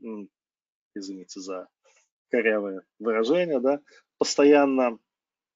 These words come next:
поддерживаемая компанией-разработчиком, постоянно доводимая до ума им. Это, да, тот самый три дэ эс Max, которому уже сто лет в обед, который до сих пор является топом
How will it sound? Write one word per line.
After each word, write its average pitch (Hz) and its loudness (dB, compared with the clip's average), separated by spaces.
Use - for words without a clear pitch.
поддерживаемая 113 0
компанией-разработчиком, 113 -2
постоянно 113 -2
доводимая 120 2
до 104 -2
ума 123 2
им. 147 2
Это, 190 2
да, 151 4
тот 151 -4
самый 151 2
три 131 -2
дэ 113 2
эс - -6
Max, 160 -2
которому 117 -2
уже 110 -4
сто 123 -2
лет 113 0
в 127 2
обед, 170 -2
который 120 -2
до 147 0
сих - -6
пор 139 2
является 127 2
топом 131 0